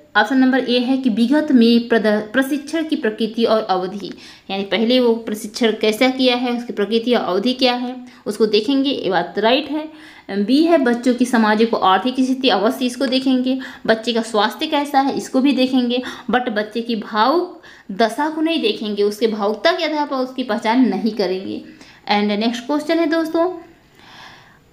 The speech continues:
अभिकथन ए है कि मादक पदार्थों में रासायनिक तत्व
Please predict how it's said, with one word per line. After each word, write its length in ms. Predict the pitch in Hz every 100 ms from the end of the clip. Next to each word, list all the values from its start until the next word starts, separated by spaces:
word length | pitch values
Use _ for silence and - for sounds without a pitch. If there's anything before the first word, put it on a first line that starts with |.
| _ _ 254
अभिकथन 500 | 254 277 285 311 -
ए 100 | 302
है 260 | 302 254 214
कि 240 | - 285
मादक 480 | 262 226 247 285 -
पदार्थों 480 | 226 214 214 214 262
में 180 | 254 240
रासायनिक 680 | 208 202 233 254 269 -
तत्व 520 | 214 202 - 233 220